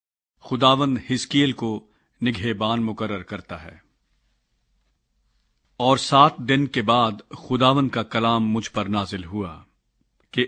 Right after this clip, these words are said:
اے آدم زاد، میں نے تجھے بنی اسرائیل کا نگہبان مقرر کیا، پس تو میرے منہ کا کلام سن اور میری طرف سے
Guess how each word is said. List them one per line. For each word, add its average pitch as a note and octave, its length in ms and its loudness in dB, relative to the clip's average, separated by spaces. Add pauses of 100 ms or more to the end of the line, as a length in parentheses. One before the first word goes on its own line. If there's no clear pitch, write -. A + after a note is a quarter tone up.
اے C3 220 4
آدم A#2 320 2
زاد، G#2+ 280 0 (560)
میں A2 260 2
نے D3+ 140 2
تجھے A#2+ 300 -2
بنی A#2+ 380 0
اسرائیل A#2 420 -2
کا A2+ 160 -4
نگہبان G#2+ 600 -2
مقرر G2+ 380 -6
کیا، G#2 380 -6 (760)
پس B2 200 2
تو D3+ 240 2
میرے A#2+ 260 2
منہ A2+ 200 0
کا A2 200 -6
کلام G#2+ 360 -2
سن A#2 320 -4 (520)
اور A2+ 180 0
میری A#2 320 2
طرف A2 260 -4
سے G#2+ 200 -6